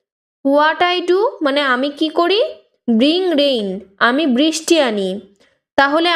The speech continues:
আমি কে? আমি হলাম মেঘ, তাই দেখো ইংলিশে লিখেছি ক্লাউড। ক্লাউড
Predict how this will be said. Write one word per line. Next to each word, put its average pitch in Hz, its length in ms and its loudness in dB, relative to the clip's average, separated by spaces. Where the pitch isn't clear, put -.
আমি 311 160 -4
কে? 392 120 2
আমি 269 160 -2
হলাম 311 300 0
মেঘ, 233 320 0
তাই 240 240 2
দেখো 277 180 -2
ইংলিশে 254 420 -2
লিখেছি 302 360 -2
ক্লাউড। 233 500 0
ক্লাউড 233 340 0